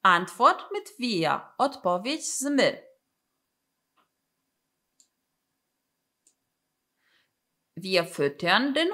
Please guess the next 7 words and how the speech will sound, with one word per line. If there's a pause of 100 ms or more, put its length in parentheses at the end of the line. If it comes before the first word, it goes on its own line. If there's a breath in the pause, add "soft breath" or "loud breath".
(120)
Hund. (3000)
Das
Fenster
schließen. (440)
Zamknąć
okno.
Wiederhole.